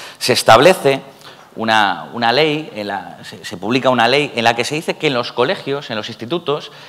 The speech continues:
en primaria y en secundaria se tiene que adquirir lo que se conoce como competencia digital. Una habilidad que se adquiere de forma transversal, no es una asignatura, que se adquiere a través de los distintos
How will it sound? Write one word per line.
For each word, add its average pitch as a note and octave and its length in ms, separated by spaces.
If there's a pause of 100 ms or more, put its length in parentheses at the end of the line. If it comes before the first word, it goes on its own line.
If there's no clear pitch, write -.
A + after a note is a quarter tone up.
en A2 160
primaria D3+ 340
y F3+ 60
en D#3 40
secundaria C#3 640
se - 120
tiene D3+ 180
que D3+ 80
adquirir C#3+ 380
lo C#3 100
que A#2 120
se A2 100
conoce B2 340
como A#2 260
competencia G#2+ 720
digital. D#2+ 500 (580)
Una C3+ 280
habilidad A#2 520
que A#2 140
se A#2 100
adquiere B2+ 240
de G#2+ 120
forma A#2+ 300
transversal, G#2+ 640
no B2 100
es - 100
una A2 80
asignatura, D#3+ 680
que - 120
se - 80
adquiere A#2+ 260
a A2+ 40
través A2 220
de G#2+ 60
los G#2 140
distintos G#2 500